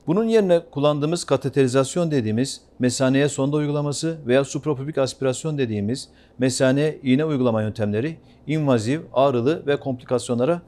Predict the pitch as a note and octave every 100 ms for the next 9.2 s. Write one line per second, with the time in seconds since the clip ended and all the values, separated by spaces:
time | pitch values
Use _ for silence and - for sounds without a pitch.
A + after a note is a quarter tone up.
0 | _ _ - B2 - C#3 A#2 A2 G2+ F#2+
1 | F#2 - - D3 D3 A#3+ A3+ F#3 G3 -
2 | - B2+ D3 D3 D3 E3 D#3 C#3 F#3 D#3+
3 | C#3+ A#2+ A2 A2+ C#3 C#3 B2 D3 D#3 D#3+
4 | - D3 D#3 D3+ B2+ - B2+ A#2+ A2 A#2+
5 | D#3+ D3+ A#2+ - A2 G2+ G#2 G2+ B2 D3+
6 | _ _ B2 B2+ B2+ D#3+ C#3+ B2+ A2+ A2+
7 | G#2+ C3+ C3+ C#3 A#2+ G#2 A2 E3 - _
8 | A#2+ D3+ E3 D3 D3 B2+ A2 G2+ - F2+
9 | F#2 -